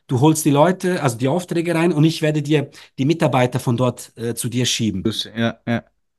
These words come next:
Speaker 1: Okay, Deal, per Handschlag, keine Verträge, kein nix, fifty fifty.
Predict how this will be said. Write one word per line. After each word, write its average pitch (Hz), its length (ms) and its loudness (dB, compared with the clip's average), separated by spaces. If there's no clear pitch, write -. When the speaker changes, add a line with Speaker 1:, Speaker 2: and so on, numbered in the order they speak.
Speaker 1:
Okay, 135 340 2
Deal, 123 300 2
per 110 180 0
Handschlag, 120 480 -2
keine 117 280 -2
Verträge, 101 540 -4
kein 95 260 -4
nix, 92 300 -6
fifty 131 380 0
fifty. 101 460 -6